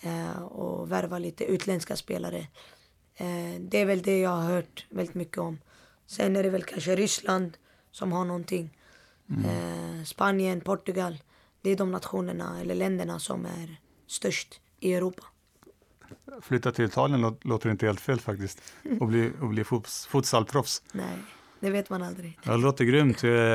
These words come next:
Speaker 2: jag hoppas verkligen du, du lyckas med det.
Speaker 1: Tack.
Speaker 2: Eh, Daniela, s-, sist men inte minst. Ehm, vad, vad vill du hälsa våra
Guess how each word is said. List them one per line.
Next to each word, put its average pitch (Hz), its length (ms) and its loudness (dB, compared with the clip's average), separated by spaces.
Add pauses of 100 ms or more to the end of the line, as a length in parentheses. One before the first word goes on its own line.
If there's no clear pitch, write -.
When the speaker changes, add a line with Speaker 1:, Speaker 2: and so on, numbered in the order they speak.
(1040)
Speaker 2:
jag - 160 -2
hoppas 127 260 2
verkligen 120 300 2
du, 107 240 0
du 113 180 -2
lyckas 110 340 -2
med 110 100 -2
det. 98 100 -4 (120)
Speaker 1:
Tack. - 340 -10 (220)
Speaker 2:
Eh, 101 1400 -2 (540)
Daniela, 131 600 6
s-, - 300 -8
sist - 300 0
men 147 120 4
inte 139 200 2
minst. 147 340 0 (1040)
Ehm, 104 760 2 (1400)
vad, 117 300 2
vad 127 140 2
vill 120 120 4
du 110 60 4
hälsa 113 280 2
våra 101 320 2